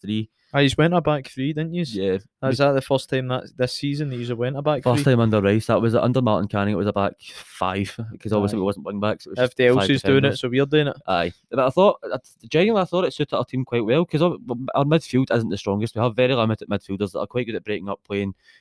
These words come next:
Speaker 1: putting tackles in and taking bookings, but going forward, they, they're, they're to be desired.
Speaker 2: Mm-hmm.
Speaker 1: Um, but the wing backs seem to really, really help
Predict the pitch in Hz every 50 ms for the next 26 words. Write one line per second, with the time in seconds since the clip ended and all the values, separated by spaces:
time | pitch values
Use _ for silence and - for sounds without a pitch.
0 | _ _ - - 78 101 - 101 95 95 - 107 98 98 95 95 - 104 101 -
1 | 98 92 95 - 104 101 - - - - - _ _ _ _ _ _ _ _ _
2 | _ _ - 110 107 107 104 - 104 98 95 101 98 - - 95 98 95 98 -
3 | _ _ _ _ _ - 120 107 - _ 104 110 104 - - 104 101 101 98 95
4 | 95 87 87 92 92 _ _ _ _ _ _ _ - 139 - - 95 95 95 98
5 | 98 90 - _ - - - _ _ _ _ _ _ _ _ _ _ _ _ _
6 | _ _ _ _ _ _ _ _ _ _ _ _ _ - 113 90 107 113 110 113
7 | 92 101 117 123 135 131 143 139 127 - - - - - - - 127 123 117 -
8 | 127 107 104 117 113 117 107 110 107 104 92 104 104 107 101 -